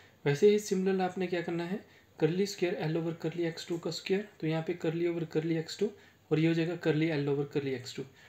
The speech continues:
इसकी value आपने प-, already find out की है, तो ये है two X two plus eight minus lambda, ये value हमने यहाँ पे put कर दी। और यहाँ पे क्या है, यहाँ पे है आपका with respect to X two, ठीक है,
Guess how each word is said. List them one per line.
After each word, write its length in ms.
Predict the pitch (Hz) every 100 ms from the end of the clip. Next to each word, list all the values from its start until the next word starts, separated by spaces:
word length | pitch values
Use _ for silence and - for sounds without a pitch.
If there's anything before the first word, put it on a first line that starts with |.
| - -
इसकी 240 | 160 -
value 220 | 185 185 185
आपने 200 | 180 185
प-, 200 | - -
already 320 | 175 160 170 185
find 200 | 170 175
out 140 | 170
की 140 | -
है, 140 | 175 180
तो 120 | 175
ये 160 | 165 165
है 140 | 175
two 240 | 175 165
X 240 | 165 165 -
two 100 | 175
plus 320 | 170 160 - 175
eight 180 | 160 - -
minus 300 | 147 147 143 151
lambda, 260 | 139 170 208 - - _ 156
ये 80 |
value 260 | 170 180 185
हमने 240 | 180 185
यहाँ 160 | 175 175
पे 120 | 180
put 240 | 170 165 -
कर 140 | 156
दी। 180 | 151 208 - - - _ 160
और 100 | 180
यहाँ 180 | 185
पे 120 | 190 190
क्या 120 | 170
है, 220 | 143 117 - - _ _ _ - - - 175
यहाँ 260 | 170 185
पे 80 | 196
है 100 | 190
आपका 360 | 185 180 202 269
with 220 | 170 165
respect 380 | 165 - 156 -
to 80 | 240 - - - - - _ _ _ _ _ _ _ _ _ -
X 280 | 160 - -
two, 100 | 139 - - - - -
ठीक 180 | 190 185
है, 120 | 185